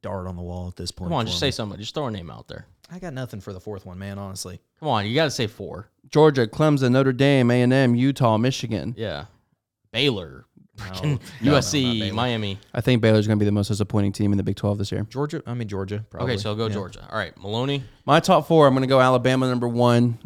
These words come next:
Speaker 3: That bias of Nick Saban and their talent's always gonna get them number one this year.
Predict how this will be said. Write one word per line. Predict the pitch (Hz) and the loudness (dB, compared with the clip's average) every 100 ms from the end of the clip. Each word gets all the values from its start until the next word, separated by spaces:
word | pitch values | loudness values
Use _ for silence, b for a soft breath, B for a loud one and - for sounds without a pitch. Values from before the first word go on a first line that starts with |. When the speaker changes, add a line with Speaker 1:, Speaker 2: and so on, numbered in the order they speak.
| - | -2
Speaker 3:
That | 113 107 | 0 0
bias | 113 110 110 110 113 | 2 4 4 0 -2
of | 104 101 117 | -4 -6 -8
Nick | 107 | -6
Saban | - 113 107 107 | -2 0 0 0
and | 104 | -2
their | 101 | -4
talent's | - 107 104 101 98 | -4 -2 -2 -4 -2
always | 107 107 | -2 -2
gonna | 110 107 | -4 -2
get | 107 | -2
them | 113 104 | -2 -2
number | 98 98 | -2 -4
one | 101 101 | -4 -4
this | 98 - | -6 -6
year. | 101 98 | -6 -8